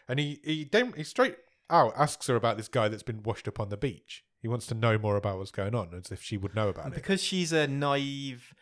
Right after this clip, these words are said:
Speaker 1: Yeah.
Speaker 2: pure character,
Speaker 1: <laughs>
Speaker 2: she can't deny it. And
Speaker 1: No.
Speaker 2: he sa-, he calls her out on that. He says, "Well, you're not, you're not saying no."
Speaker 1: Yeah, exactly. Um, and then the man who washed up on the beach just turns up in the room, just
Speaker 2: Yeah,
Speaker 1: happens
Speaker 2: just
Speaker 1: to be
Speaker 2: behind
Speaker 1: there.
Speaker 2: him.
Speaker 1: It's just behind him.
Speaker 2: Just as
Speaker 1: Um,
Speaker 2: he's starting to get,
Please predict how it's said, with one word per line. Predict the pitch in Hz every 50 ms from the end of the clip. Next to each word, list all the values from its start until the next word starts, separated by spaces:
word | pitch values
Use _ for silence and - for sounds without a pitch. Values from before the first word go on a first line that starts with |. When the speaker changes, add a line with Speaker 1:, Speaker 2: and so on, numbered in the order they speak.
| _ -
Speaker 1:
Yeah. | 123 120 104 - - - _
Speaker 2:
pure | - - - - 151 147 139 135 135 127
character, | 127 - 143 139 131 131 117 85 - - - - - -
Speaker 1:
<laughs> | - 98
Speaker 2:
she | - - 135 -
can't | - - 135 123 123 131 123
deny | 123 117 120 123 123
it. | 123 127 143 170 - - _ -
And | 127 127 131
Speaker 1:
No. | 131 131
Speaker 2:
he | 127
sa-, | 117 - 165 151
he | 143 127
calls | - - 151 135 131 120
her | 127 123
out | 131 143 127 -
on | 127 135
that. | 143 151 151
He | 120
says, | 117 107 90 98
"Well, | 101 98
you're | 87 87
not, | 101 - - 170 -
you're | - 101 104
not | 110 -
saying | - 117 117 113 95
no." | 98 101 - 80 107 117 - _ _ _ _ _ _ _
Speaker 1:
Yeah, | 139 131 98 71 71
exactly. | - 110 107 117 113 101 - - 82 76 82 - _ _ _ _ _ _ _ _ _ -
Um, | 123 120 117 113 - _ _ _ _ _ -
and | - 139 185
then | 269 302 202
the | 120
man | 104 104 95 101
who | 98
washed | 101 101 - -
up | 113 - 123
on | 117
the | 117
beach | 117 156 160 143 -
just | - - -
turns | - - 185 180 170 185
up | - -
in | 202 190
the | 196 190
room, | 220 277 262 - -
just | - -
Speaker 2:
Yeah, | 151
Speaker 1:
happens | - 147 - - 175 156 -
Speaker 2:
just | -
Speaker 1:
to | 160
be | -
Speaker 2:
behind | 147 156 202 202
Speaker 1:
there. | 139 95
Speaker 2:
him. | 101 120
Speaker 1:
It's | 131 -
just | - 156 - -
behind | 160 151 156 151 165 185 185 156
him. | - - - 113 - _ _ _ _ -
Speaker 2:
Just | 147 143 - -
as | 143 135
Speaker 1:
Um, | 147 147
Speaker 2:
he's | 143 135 -
starting | - 151 147 135 131 127
to | -
get, | - 139 107 80 -